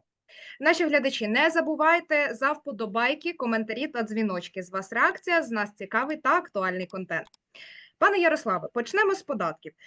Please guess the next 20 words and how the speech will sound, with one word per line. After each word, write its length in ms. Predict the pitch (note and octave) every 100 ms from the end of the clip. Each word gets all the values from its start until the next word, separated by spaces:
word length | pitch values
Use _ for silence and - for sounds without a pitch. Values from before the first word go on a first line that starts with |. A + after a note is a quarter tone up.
| - -
Сьогодні 480 | C#4 C#4+ A4+ F#4 D#4
рівно 320 | F4 F4+ D4+
місяць, 460 | C4 C4+ G4 F#4
як 200 | C#4 A#3+
податковий 420 | B3 A3 A3 F#4 D#4+
законопроєкт, 880 | C4 A3+ G#3+ G#3+ G#3+ C4 D#4+ -
е, 140 | A#3 G#3+
чекає 400 | G#3+ A#3 C4+ C#4
на 120 | G3+
підпис 380 | G#3 A3 A3 G3+
Зеленського. 720 | G#3+ G3+ E3 D#3 - F3 F3 - -
Як 200 | C4+ F#4+
ви 100 | G4
вважаєте, 480 | E4+ C4 G3+ F#3 F#3+
президент 400 | A#3+ D4+ C#4+ G#3
все 160 | - A3+
ж 100 | C4
таки 180 | B3
підпише 520 | B3 D#4+ G#4 A4 - F#3
його? 300 | E3 D#3